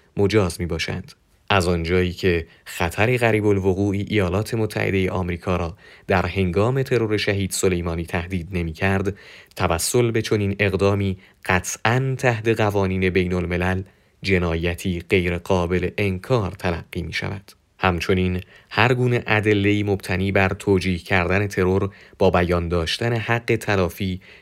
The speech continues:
یا اقدام به عمل متقابل، برهانی مشروع به استناد دادگاه بین المللی لاهه که به این موضوع در پرونده‌های سکوهای نفتی پرداخته نیست.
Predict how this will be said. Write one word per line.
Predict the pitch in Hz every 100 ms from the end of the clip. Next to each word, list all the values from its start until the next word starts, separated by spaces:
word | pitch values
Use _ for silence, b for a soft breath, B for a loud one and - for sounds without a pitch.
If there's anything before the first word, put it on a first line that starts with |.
| B
یا | 92 90 -
اقدام | 98 92 101 131 131
به | 123
عمل | 107 101 95
متقابل، | 90 95 90 85 98 98 98 b b b -
برهانی | - 87 82 98 92 90
مشروع | 87 85 - 98 104 117 B B B
به | 95 95
استناد | - - 95 113 117 110
دادگاه | 107 101 98 101 98
بین | 95 95 92
المللی | 87 87 85 87 92
لاهه | 87 85 85 98 95 - B B
که | - 85
به |
این | - 139 143
موضوع | 127 117 113
در | 104 104
پرونده‌های | 101 98 95 92 90 90 87
سکوهای | - 92 92 - 92 90 90
نفتی | 85 85 101
پرداخته | 95 90 85 85 82 - 95 92 _ -
نیست. | 107 113 78 - -